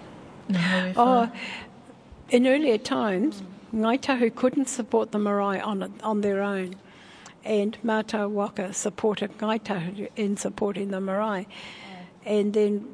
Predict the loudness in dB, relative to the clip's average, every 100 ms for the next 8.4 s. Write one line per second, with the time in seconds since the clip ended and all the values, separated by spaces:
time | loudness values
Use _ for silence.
0 | -18 -14 -8 -4 -2 0 0 -2 2 2
1 | 0 -4 -6 -8 -10 -20 -20 -20 -20 -20
2 | -16 -8 -4 -2 0 0 0 0 0 0
3 | -4 -6 -18 -18 -18 -20 -2 -2 -2 -10
4 | -20 -16 -4 0 0 0 -2 -2 0 -2
5 | -4 -20 -20 -20 -20 -18 -2 0 0 -4
6 | -8 -20 -20 -20 -20 -20 -20 -20 -20 -20
7 | -12 -4 -4 -4 -8 -6 -6 -4 -6 -4
8 | -4 -2 -4